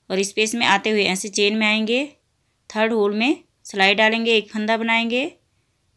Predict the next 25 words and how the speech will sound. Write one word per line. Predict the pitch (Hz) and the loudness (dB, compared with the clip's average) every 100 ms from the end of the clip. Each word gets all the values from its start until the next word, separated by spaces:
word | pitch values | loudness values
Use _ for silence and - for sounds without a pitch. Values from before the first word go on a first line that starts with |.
| _ _ | _ _
और | 185 | -2
नेक्स्ट | 190 196 - | 0 0 -4
फंदा | 196 202 | -4 -2
सीधा | 190 - 175 175 | -2 -2 -2 -2
बुनेंगे, | 208 226 226 240 | -2 -2 -2 -2
फिर | 233 | -4
सेकंड | 208 - 214 214 277 | -6 0 0 2 2
होल | 214 190 | 2 0
में | 208 | -4
सिलाई | 208 196 196 | -2 0 2
डालेंगे, | 196 196 202 208 | 2 0 0 -2
एक | 196 196 | -2 -4
फंदा | 208 208 | -6 -4
बनाएंगे | 220 220 220 226 | -2 -2 -2 -2
और | 254 208 | -2 -2
नेक्स्ट | 196 196 - | 0 -2 -4
फंदा | 202 180 226 453 _ - | -6 -2 -2 -2 _ -10
सीधा | - 214 185 | -4 0 0
बुनेंगे, | 165 160 151 - _ _ _ _ _ _ _ | 0 -2 -4 -8 _ _ _ _ _ _ _
फिर | 233 220 | -4 -2
फर्स्ट | 208 196 214 | -2 -2 -2
होल | 190 196 | 0 0
में | 208 302 - _ _ _ _ _ - | 0 -2 -4 _ _ _ _ _ -18
सिलाई | - 175 180 | -2 2 4
डालेंगे, | 202 226 226 240 247 359 | 6 4 4 2 0 -2